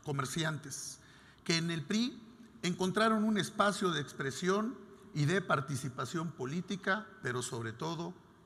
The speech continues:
de representación, así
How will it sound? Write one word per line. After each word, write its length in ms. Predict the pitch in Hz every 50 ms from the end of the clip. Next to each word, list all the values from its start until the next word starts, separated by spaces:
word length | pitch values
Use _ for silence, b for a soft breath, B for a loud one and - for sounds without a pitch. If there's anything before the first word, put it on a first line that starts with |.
| 127 110
de 100 | 131 120
representación, 1080 | 113 135 151 143 143 113 117 - - 113 104 - 120 113 - - 123 113 113 113 123 135 B B B B B B B B B B
así 540 | - 139 - - 190 208 226 254 - -